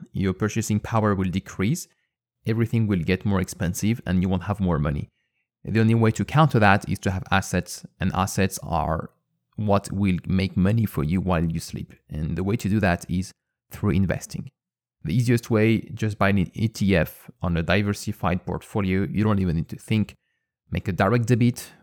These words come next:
one pound, ten, one hundred, one thousand, anything that you think you can afford.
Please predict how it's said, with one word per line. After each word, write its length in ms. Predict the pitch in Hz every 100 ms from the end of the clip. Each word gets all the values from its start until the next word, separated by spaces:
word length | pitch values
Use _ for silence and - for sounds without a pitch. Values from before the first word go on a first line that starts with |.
| -
one 180 | 92 120
pound, 540 | - 123 127 135 127 -
ten, 380 | 127 123 123 127 -
one 160 | 117
hundred, 460 | 117 127 135 127 - - -
one 220 | 113 120
thousand, 520 | - 120 123 123 123 -
anything 480 | 156 147 - 135 123
that 260 | 107 - -
you 180 | - 101
think 180 | - 107
you 60 | 104
can 160 | 95
afford. 440 | 85 - 117 220